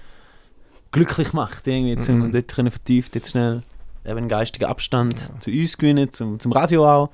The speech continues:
Speaker 2: Mhm.
Speaker 1: schnell sein Ding kann machen und dann wieder. Er muss wie fast, das ist fast seine Art von, von Essen, oder? Er muss sich mehr von dem ernähren,
Speaker 2: Mhm.
Speaker 1: um wieder Energie
Speaker 2: Mhm.
Speaker 1: tanken und so. Das
Speaker 2: Genau.
Speaker 1: ist so.
Speaker 2: Aber er hat natürlich schon ganz klar seine Prinzipien.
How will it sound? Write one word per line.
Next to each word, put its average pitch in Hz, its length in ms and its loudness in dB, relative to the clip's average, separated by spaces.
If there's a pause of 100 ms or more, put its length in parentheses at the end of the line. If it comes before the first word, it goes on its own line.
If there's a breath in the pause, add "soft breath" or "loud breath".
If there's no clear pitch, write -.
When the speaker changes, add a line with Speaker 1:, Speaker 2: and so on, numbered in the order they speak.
(140)
Speaker 2:
Mhm. 120 400 -6
Speaker 1:
schnell 127 180 -2
sein - 180 -8
Ding 135 140 2
kann 135 140 -2
machen 120 200 0
und 117 140 -4
dann 117 80 0
wieder. 107 300 0 (1400 soft breath)
Er 139 80 0
muss 160 180 8
wie 180 100 6
fast, - 340 0 (380)
das 135 160 -4
ist 147 80 -4
fast - 260 -2
seine 156 200 2
Art 143 160 2
von, 135 240 4
von - 180 2
Essen, - 300 2
oder? 131 120 4
Er 135 60 4
muss 127 140 4
sich 127 80 -2
mehr 135 160 2
von - 80 0
dem 139 180 0
ernähren, 135 540 2
Speaker 2:
Mhm. - 80 -6
Speaker 1:
um 127 60 0
wieder 113 300 2 (140)
Energie 123 420 -2
Speaker 2:
Mhm. 107 100 -8
Speaker 1:
tanken 123 460 0
und 113 120 -10
so. 110 140 -4
Das 107 180 -4
Speaker 2:
Genau. - 60 -6
Speaker 1:
ist 104 120 -8
so. 107 140 -8 (200)
Speaker 2:
Aber 160 200 4
er 156 60 8
hat 147 60 6
natürlich 143 280 2
schon 151 140 0
ganz 135 220 2
klar 135 120 -2
seine 127 180 -2
Prinzipien. 139 720 0